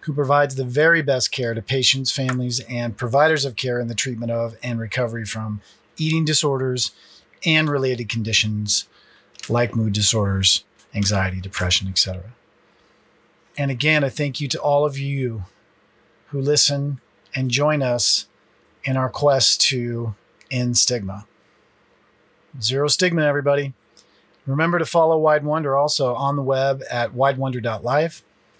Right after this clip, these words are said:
as well as Facebook and Instagram and YouTube. Until next time, I'll leave you with my favorite Chinese proverb. If you want happiness for an hour, take a nap.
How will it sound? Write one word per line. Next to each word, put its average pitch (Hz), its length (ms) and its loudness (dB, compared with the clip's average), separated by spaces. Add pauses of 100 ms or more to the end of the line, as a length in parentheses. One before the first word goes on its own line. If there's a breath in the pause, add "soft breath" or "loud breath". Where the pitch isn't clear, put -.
(260)
as 120 180 -2
well 120 240 2
as 113 140 0
Facebook 165 600 0 (420 soft breath)
and 147 240 0
Instagram 143 760 -2 (400)
and 156 320 2
YouTube. 143 520 -2 (1200 loud breath)
Until 170 280 2
next 170 220 4
time, 180 300 2
I'll 147 100 4
leave 151 220 -2
you 156 120 -2
with 139 180 -2
my 135 140 0
favorite 143 340 -2
Chinese 143 360 0
proverb. 92 460 -4 (1160)
If 127 140 -4
you 151 80 0
want 160 220 4
happiness 147 480 2
for 160 160 -2
an 151 60 -2
hour, 143 480 2 (580 loud breath)
take 190 180 2
a 196 40 4
nap. 190 340 2